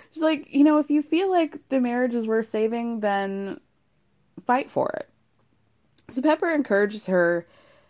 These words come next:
to get the answers to her questions that she has before decision day, and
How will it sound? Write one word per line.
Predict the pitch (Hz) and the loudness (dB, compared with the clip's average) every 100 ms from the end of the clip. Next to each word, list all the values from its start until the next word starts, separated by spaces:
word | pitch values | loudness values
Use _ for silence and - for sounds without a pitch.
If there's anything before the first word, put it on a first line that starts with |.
| _ _ _ | _ _ _
to | - 214 202 196 190 190 185 190 - _ _ _ _ _ _ - | -4 -2 0 2 2 2 0 -4 -12 _ _ _ _ _ _ -10
get | - 233 - _ - | 0 0 -2 _ -12
the | 208 - | -8 -6
answers | 202 202 220 226 - | -6 -4 -4 -4 -6
to | 202 | -4
her | 190 | -2
questions | 170 180 170 196 190 | 0 -2 -2 -6 -6
that | - | -6
she | 214 | -4
has | 208 208 208 208 | -2 0 -2 -2
before | 175 - 170 180 185 | -8 0 4 4 2
decision | - 277 339 | 0 0 2
day, | 220 180 196 | 2 2 0
and | 185 185 | 0 -4